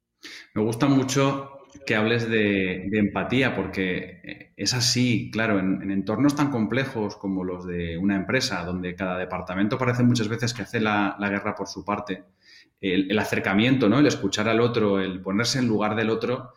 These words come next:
creo que es fundamental para entender de qué manera nos podemos ayudar unos a otros. Entiendo que la empatía ha sido, ha sido fundamental en vuestro caso, el que tú hayas hecho ese acercamiento al equipo, eh, comercial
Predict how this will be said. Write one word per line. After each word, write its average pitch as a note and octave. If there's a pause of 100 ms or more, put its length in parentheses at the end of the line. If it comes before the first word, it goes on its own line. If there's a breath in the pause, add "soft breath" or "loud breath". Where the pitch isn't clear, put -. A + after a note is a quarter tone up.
(220 loud breath)
creo A#2+
que C3
es -
fundamental A#2+
para B2+
entender G#2
de G2+
qué G#2
manera G#2
nos B2+
podemos F#2+
ayudar G2
unos A2+
a F#2
otros. F2+
Entiendo B2
que -
la G#2+
empatía A2
ha C#3
sido, C3+ (100)
ha -
sido C3+
fundamental G#2+
en G2+
vuestro F2
caso, G#2+
el F2
que G2
tú A2+
hayas A2+ (140)
hecho A#2+
ese A#2
acercamiento G#2+
al G2
equipo, G#2 (280 soft breath)
eh, G#2+
comercial A#2